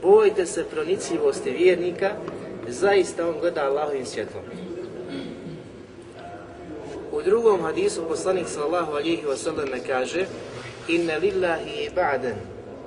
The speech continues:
Znači, zaista Allah te bareke ve taala posjeduje određene robove, znači ne sve, određene robove koji ja'rifune nase bi tawassim, koji prepoznaju ljude po pronicljivosti. Ova dva hadisa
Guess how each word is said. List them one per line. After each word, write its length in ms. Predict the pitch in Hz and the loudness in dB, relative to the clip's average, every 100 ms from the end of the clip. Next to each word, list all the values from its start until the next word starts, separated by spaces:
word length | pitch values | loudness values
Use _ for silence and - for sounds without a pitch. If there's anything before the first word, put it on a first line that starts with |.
| - - - - - 85 - - - - | -14 -14 -14 -12 -12 -12 -12 -12 -12 -10
Znači, 280 | 113 127 | -8 -6
zaista 400 | 123 185 180 - | 0 2 2 0
Allah 240 | 170 180 156 | 0 0 0
te 120 | 139 | -2
bareke 360 | 170 170 143 143 | 0 -2 0 -2
ve 120 | 135 | -2
taala 260 | 165 160 123 | -2 -4 -4
posjeduje 500 | - - 160 143 139 127 | -4 -4 -6 -2 -2 0
određene 640 | 165 160 156 - 143 139 | -2 0 -4 -4 -4 -2
robove, 340 | 147 143 110 | -2 0 0
znači 320 | 104 113 120 131 | 0 -4 -4 -4
ne 160 | 165 | -4
sve, 240 | - 170 120 | -2 -2 -2
određene 600 | 160 160 151 143 139 127 | -2 -2 -4 -2 -2 0
robove 420 | 127 131 160 208 - - - - - - | 2 2 0 -2 -6 -12 -14 -16 -16 -4
koji 200 | 160 147 | 2 2
ja'rifune 760 | 151 165 160 160 165 190 165 156 | 6 6 6 4 2 2 2 0
nase 320 | 165 160 147 | -2 -2 -4
bi 140 | 135 127 | -6 -4
tawassim, 460 | 131 131 123 - - - - - - - | -2 0 -2 -4 -8 -10 -14 -14 -12 0
koji 140 | 139 | 0
prepoznaju 800 | 135 131 - 202 180 156 139 139 | 0 -2 4 2 2 -2 0 2
ljude 280 | 180 185 165 - | 4 4 4 0
po 120 | 190 | 0
pronicljivosti. 760 | - 156 135 127 - 101 92 87 - - - - - - - - - - - - - - - | 0 -2 -2 -4 -6 -6 -4 -6 -10 -10 -12 -14 -16 -16 -16 -16 -16 -16 -16 -16 -16 -18 -8
Ova 140 | 131 165 | -2 4
dva 140 | 214 | 4
hadisa 540 | 185 156 143 143 185 | 4 0 -4 -4 -4